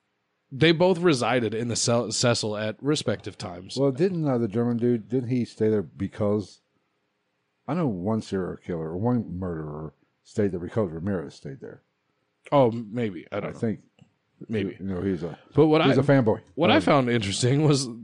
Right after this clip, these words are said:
Speaker 1: this shit was so fucked at this point that Richard Ramirez supposedly would, uh,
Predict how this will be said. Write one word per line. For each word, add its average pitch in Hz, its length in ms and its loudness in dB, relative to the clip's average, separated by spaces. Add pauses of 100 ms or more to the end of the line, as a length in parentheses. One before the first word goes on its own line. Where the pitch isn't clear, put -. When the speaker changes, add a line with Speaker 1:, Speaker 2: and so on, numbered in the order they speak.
Speaker 1:
this 151 300 4
shit - 260 6
was 143 140 4
so 180 200 6
fucked - 540 -2 (120)
at 110 160 -2
this 104 160 -2
point 117 360 -4
that 117 240 2 (400)
Richard 165 280 4
Ramirez 156 440 4
supposedly 131 840 2
would, 120 380 0
uh, 110 400 0